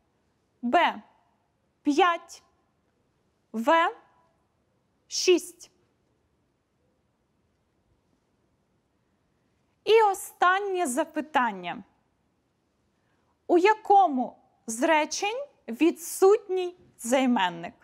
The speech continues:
Наголошую, відсутній. А. Мені сподобалося повторювати займенник із героями ніндзяго. Б.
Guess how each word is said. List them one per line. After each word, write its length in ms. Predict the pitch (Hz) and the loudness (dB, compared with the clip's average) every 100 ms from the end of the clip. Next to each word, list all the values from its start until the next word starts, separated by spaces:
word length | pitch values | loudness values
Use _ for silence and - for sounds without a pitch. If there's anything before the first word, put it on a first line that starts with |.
| _ _ _ _ _ _ _ _ _ _ _ _ _ _ _ _ _ _ _ - | _ _ _ _ _ _ _ _ _ _ _ _ _ _ _ _ _ _ _ -4
Наголошую, 640 | 277 262 220 - 370 415 554 - | -2 0 -2 -2 0 0 -2 -8
відсутній. 1120 | 214 214 330 392 - - 233 220 - 185 - _ _ _ _ _ _ _ _ _ - | -10 -2 0 0 -8 -6 -6 -6 -12 -16 -18 _ _ _ _ _ _ _ _ _ -2
А. 200 | 277 214 - _ _ _ _ _ _ _ _ _ | 0 0 -6 _ _ _ _ _ _ _ _ _
Мені 300 | 285 392 554 | -2 0 0
сподобалося 1000 | 587 - 403 285 403 494 427 349 339 - 285 | -2 -2 0 4 4 4 2 -2 -4 -6 -6
повторювати 920 | - 302 - 392 403 349 294 294 269 | -8 -12 -2 2 2 2 -4 -6 -6
займенник 760 | 226 302 285 320 440 480 494 466 - | -2 0 2 2 0 -2 -6 -8 -4
із 340 | 311 339 - | -2 -2 -4
героями 720 | 208 254 269 349 415 427 381 403 381 _ | -6 -2 2 2 2 0 -2 -8 -14 _
ніндзяго. 840 | 247 302 359 311 226 302 262 220 180 208 _ _ _ _ _ _ _ _ _ _ _ _ _ - | -2 0 0 -2 -2 -2 -2 -8 -16 -20 _ _ _ _ _ _ _ _ _ _ _ _ _ -6
Б. 340 | 226 302 208 | 0 0 0